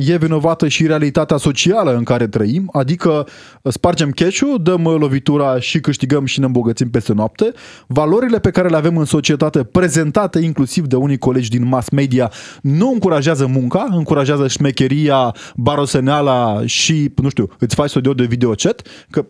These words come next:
așa se îmbogățește ușor. Dar e doar părerea mea. Mergem repede la Valer din Germania. Valer,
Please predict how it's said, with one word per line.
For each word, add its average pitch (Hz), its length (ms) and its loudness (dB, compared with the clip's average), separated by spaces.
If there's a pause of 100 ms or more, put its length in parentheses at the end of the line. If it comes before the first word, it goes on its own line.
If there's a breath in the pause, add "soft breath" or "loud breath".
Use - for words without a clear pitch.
așa 127 240 0
se 135 100 0
îmbogățește 120 500 0
ușor. 127 300 0 (240 loud breath)
Dar 175 220 0
e 185 140 2
doar 175 200 2
părerea 147 360 2
mea. 107 220 -2 (100)
Mergem 196 280 2
repede 190 240 0
la 170 100 2
Valer 156 280 2
din 135 360 0
Germania. 120 580 0
Valer, 147 360 0